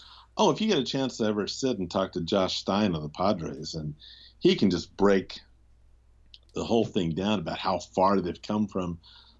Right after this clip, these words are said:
like, using Excel spreadsheets to, like, <laughs> these really complex formulas and all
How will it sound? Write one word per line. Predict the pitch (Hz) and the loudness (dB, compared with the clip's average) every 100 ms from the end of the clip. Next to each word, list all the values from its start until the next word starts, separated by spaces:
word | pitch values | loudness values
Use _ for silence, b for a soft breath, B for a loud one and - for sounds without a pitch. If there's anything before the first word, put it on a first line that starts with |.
| - | -4
like, | 90 90 | -4 4
using | 110 107 98 | 4 6 2
Excel | 85 85 - 104 101 | -2 -6 -4 0 0
spreadsheets | - - 95 - - 95 - - | -2 -2 0 0 -2 -2 -2 -2
to, | 98 | 2
like, | 90 87 - | 4 2 -2
<laughs> | - | 2
these | 120 117 | 2 2
really | 147 113 95 - b b b - | 0 2 0 -6 b b b -4
complex | 117 110 110 110 95 | 0 2 2 -2 -4
formulas | - 110 117 104 85 87 90 | -6 -2 0 0 -2 -4 -2
and | |
all | 98 98 | 0 2